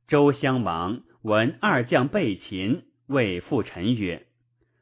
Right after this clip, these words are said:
：“早不从轻言，致有此祸。”傅臣曰：“敌势甚狂，吴王暂而出巡，诸侯必有倡议纳王者。”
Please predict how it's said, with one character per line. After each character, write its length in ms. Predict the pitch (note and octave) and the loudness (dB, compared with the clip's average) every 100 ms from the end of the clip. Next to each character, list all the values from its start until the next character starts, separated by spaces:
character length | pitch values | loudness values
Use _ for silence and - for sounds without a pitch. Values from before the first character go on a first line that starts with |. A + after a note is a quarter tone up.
| _ _ _ _ - | _ _ _ _ -2
：“早 300 | B2+ A#2+ B2+ | 2 4 2
不 200 | F#3+ D3+ | 0 -4
从 300 | - A2 C3+ | -2 -2 -2
轻 380 | - E3+ E3+ | -2 0 2
言， 500 | C#3 F2+ E2+ F#2+ B2 - - | 2 -2 -4 -2 -4 -6 -16
致 400 | - C#3+ A2 F#2+ | -4 -2 0 0
有 240 | F#2+ A2+ | 0 0
此 320 | C3 - F#2 | -4 -14 -14
祸。” 400 | C#2 - G2 A1+ _ _ _ _ _ _ _ | -12 -4 -4 -4 _ _ _ _ _ _ _
傅 220 | - A#2+ | -2 -2
臣 320 | - E2+ G#2+ | -2 -4 -2
曰 340 | A2 F#2+ E2+ - _ _ _ _ _ _ - | -2 -4 -6 -10 _ _ _ _ _ _ -10
：“敌 300 | G2+ A2 C3+ | -4 0 0
势 180 | B2+ A2 | -2 -6
甚 300 | - A#2 F#2 | -4 -4 -4
狂， 460 | - E2+ F2+ A#2+ - _ _ _ | -6 -4 -2 -4 -8 _ _ _
吴 200 | A#2+ D3 | 0 2
王 380 | C3 G2 G#2+ B2+ | 4 2 2 0
暂 320 | F#3+ D#3 A#2 | 0 2 2
而 180 | F#2+ F2+ | 0 -2
出 260 | - D3+ D#3+ | -2 2 2
巡， 520 | D#3 G2 F2+ G#2+ D#3+ _ _ | 0 -6 -2 -2 -2 _ _
诸 200 | - C3+ C#3 | -4 0 0
侯 380 | - E2 F#2 | -2 -2 0
必 280 | G#2+ F#3+ C3 | -2 -2 -2
有 200 | G2+ F2 | -2 -6
倡 440 | - - F3+ C3 D3+ | -8 -4 -2 0 -2
议 340 | F3 F2+ - C3 | -2 -4 -8 -4
纳 280 | F3+ C3 | -2 -2
王 300 | F2+ E2+ G2+ | -2 -4 -6
者。” 300 | A#2+ F#2 D#2+ | -6 -8 -10